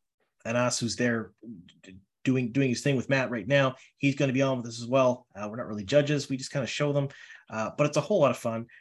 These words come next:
The shows are gonna happen the week of April tenth. So you're not thinking, I think it's the tenth and the fifteenth, um,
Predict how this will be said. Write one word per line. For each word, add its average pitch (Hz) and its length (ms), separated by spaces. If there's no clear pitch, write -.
The 123 80
shows 160 440
are 160 40
gonna 151 160
happen 131 360
the 113 80
week 127 360
of 117 160
April 110 340
tenth. - 420
So - 200
you're 107 160
not 98 160
thinking, 139 200
I 110 100
think 135 200
it's - 100
the 117 60
tenth 139 280
and 123 80
the 113 60
fifteenth, 127 600
um, 101 420